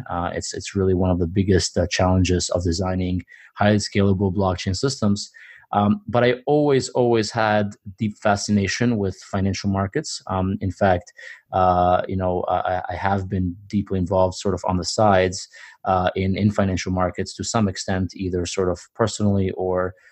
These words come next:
uh, through my, uh, uh, through my work at Cornell, um, and during my P H D.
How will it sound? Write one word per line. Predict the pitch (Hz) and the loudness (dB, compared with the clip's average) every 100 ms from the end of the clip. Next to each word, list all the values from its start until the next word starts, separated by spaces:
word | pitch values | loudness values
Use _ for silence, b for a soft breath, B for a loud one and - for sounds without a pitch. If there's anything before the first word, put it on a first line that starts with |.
| b - | b -4
uh, | 92 90 | -2 -2
through | - 101 95 | -4 -2 0
my, | 95 92 90 | 0 0 0
uh, | 90 87 90 92 | 0 2 2 2
uh, | 87 87 | 0 -2
through | - 95 | -2 0
my | 90 | 0
work | 90 92 - | 0 -2 -6
at | |
Cornell, | - 101 117 117 107 B B B - | -2 2 4 4 2 B B B -2
um, | 98 95 95 95 95 | 0 2 2 2 2
and | 101 95 | -2 0
during | 98 | 0
my | 95 | 0
P | - 101 | 2 0
H | 95 | 2
D. | 117 110 | 4 4